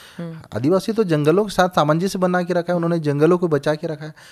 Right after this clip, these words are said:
Speaker 2: आज
Speaker 1: हम्म।
Speaker 2: सरकारें उलट आदिवासियों के ऊपर आरोप लगा रही है कि जंगल कटाई कर रहे हैं
Speaker 1: आप,
Speaker 2: आदिवासी।
Speaker 1: अ, शेड्यूल ट्राइब कम्युनिटी के एक प्रोमिनेंट लीडर हैं।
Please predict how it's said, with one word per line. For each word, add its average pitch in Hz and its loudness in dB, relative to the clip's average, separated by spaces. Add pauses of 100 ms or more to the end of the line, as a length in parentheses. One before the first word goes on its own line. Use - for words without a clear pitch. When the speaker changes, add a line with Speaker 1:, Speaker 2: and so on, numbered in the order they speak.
(140)
Speaker 2:
आज 147 2
Speaker 1:
हम्म। 175 -10
Speaker 2:
सरकारें 151 4
उलट 160 2
आदिवासियों 156 2
के - -2
ऊपर 156 2
आरोप 135 0
लगा 143 0
रही 147 -2
है 143 -8
कि 143 -8
जंगल 127 -4
कटाई 127 -8
कर 123 -8
रहे 123 -6
हैं 208 4
Speaker 1:
आप, 269 6
Speaker 2:
आदिवासी। - -6
Speaker 1:
अ, 226 0
शेड्यूल 240 0
ट्राइब 254 0
कम्युनिटी 208 -2
के 220 0
एक 196 -2
प्रोमिनेंट 185 -2
लीडर 156 -4
हैं। 165 -6